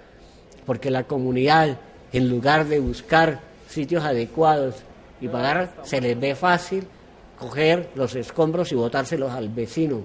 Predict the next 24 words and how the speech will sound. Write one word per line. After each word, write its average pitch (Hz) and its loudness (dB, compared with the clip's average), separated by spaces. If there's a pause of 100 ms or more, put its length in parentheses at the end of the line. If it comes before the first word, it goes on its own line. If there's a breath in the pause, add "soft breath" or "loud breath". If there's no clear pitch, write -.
(220)
Yo 151 2
me 180 0
quito 185 0
el 156 0
problema, 165 0 (360 loud breath)
pero 120 2
el 117 -2
problema 135 0
se 151 -6
lo 120 -2
transmito 135 -4
al 123 -6
vecino. 120 -2 (200 loud breath)
Eso 170 -4
está 202 -4
sucediendo 175 -4 (260 loud breath)
en 135 -4
la 127 -4
mayoría 127 -2
de 120 -4
calles 135 -4
de 117 -8
San 101 -12
Gil 98 -12